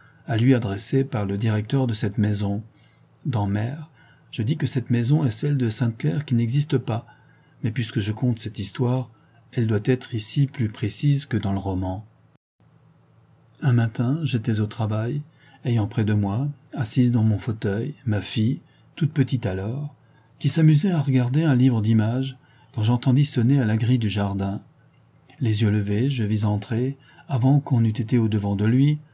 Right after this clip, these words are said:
un jeune homme de tenue assez élégante, tandis que deux hommes en uniforme restaient en dehors, comme s'ils montaient une faction. Introduit près de moi, le jeune homme me tendit une carte sur laquelle je lus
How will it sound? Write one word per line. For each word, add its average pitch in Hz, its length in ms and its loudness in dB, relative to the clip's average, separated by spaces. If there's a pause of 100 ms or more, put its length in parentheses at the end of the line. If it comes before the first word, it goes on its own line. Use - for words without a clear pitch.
(320)
un 156 100 4
jeune 147 220 8
homme 180 160 2
de 143 100 4
tenue 151 320 2
assez 127 240 0
élégante, 127 600 0 (280)
tandis 143 300 4
que 131 80 0
deux 127 260 4
hommes 127 160 4
en 101 80 2
uniforme 123 560 2
restaient 120 460 0
en 107 100 0
dehors, 107 480 -2 (280)
comme 117 180 0
s'ils 113 180 2
montaient 107 340 2
une 98 240 -4
faction. 107 520 -6 (800)
Introduit 104 540 -2
près 101 180 -6
de 98 80 -2
moi, 110 360 0 (1400)
le 135 80 2
jeune 147 220 6
homme 180 140 2
me 139 80 4
tendit 147 260 2
une 127 140 2
carte 143 320 -4
sur 131 120 -4
laquelle 135 380 0
je 127 80 2
lus 135 320 0